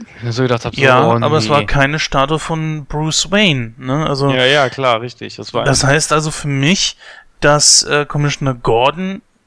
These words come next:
Speaker 2: dem sein Geheimnis eigentlich bewahrt hat.
Speaker 1: Äh, ja, das macht ja auch, das macht ja auch Sinn.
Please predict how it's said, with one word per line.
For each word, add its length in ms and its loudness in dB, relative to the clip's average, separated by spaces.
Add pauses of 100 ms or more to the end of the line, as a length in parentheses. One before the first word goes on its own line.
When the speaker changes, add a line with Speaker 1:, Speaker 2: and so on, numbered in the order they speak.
(120)
Speaker 2:
dem 360 -6
sein 200 0
Geheimnis 540 2
eigentlich 340 -6
bewahrt 460 2
hat. 320 -6 (1160)
Speaker 1:
Äh, 300 -4
ja, 380 2
das 340 -14
macht 280 -10
ja 60 -2
auch, 360 -8 (180)
das 300 -10
macht 160 -8
ja 60 -8
auch 100 -12
Sinn. 340 0